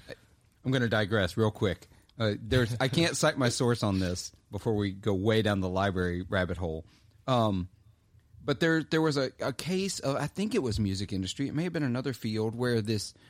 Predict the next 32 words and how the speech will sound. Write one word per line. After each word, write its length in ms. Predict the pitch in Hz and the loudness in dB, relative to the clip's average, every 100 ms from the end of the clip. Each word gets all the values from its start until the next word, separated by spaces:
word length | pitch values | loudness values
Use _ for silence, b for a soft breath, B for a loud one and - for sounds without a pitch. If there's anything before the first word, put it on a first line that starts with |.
| b | b
product 420 | - 151 156 160 - | 0 2 2 0 -2
entered 320 | 127 143 139 | 0 2 2
the 60 | 123 | 0
market 460 | 113 113 - 82 - - - - - - _ - - - - | 2 2 0 -6 -8 -20 -20 -20 -20 -20 _ -20 -20 -10 -2
at 160 | 117 - - | -2 -2 -4
X 240 | 131 - | -4 -4
price 640 | - 127 104 62 - - - | -2 0 0 -2 -10 -14 -6
and 300 | 110 101 95 | 0 0 0
would 220 | 107 131 | 2 2
not 220 | 120 120 - | 4 2 0
move, 560 | 110 101 69 - - _ _ _ | -2 -2 -6 -14 -20 _ _ _
would 320 | 107 120 160 | -8 0 2
not 200 | 139 123 | 2 0
move. 260 | 107 98 87 | 0 -2 -2
And, 240 | 104 107 | -2 -2
and 140 | 120 117 | 0 2
this 100 | 120 | 2
sounds, 460 | 147 135 131 123 - b b | 2 2 2 0 -4 b b
this 140 | 113 | -4
sounds, 360 | 147 135 123 - - | 0 2 2 -2 -8
uh, 240 | 117 101 98 | -2 -2 -2
like 200 | 101 104 | -2 -2
apparel, 460 | 98 - 110 101 98 | -2 2 4 4 2
but 120 | 95 | 0
it's 100 | 98 | 0
not. 220 | 113 95 101 | 0 0 0
This 140 | 95 | -4
was 120 | 101 | -4
a 60 | 95 | -4
real 260 | 90 98 | -4 -4
life 200 | 101 101 - | -2 -2 -2
situation. 640 | 98 110 98 95 85 80 | -4 -2 0 0 -2 -8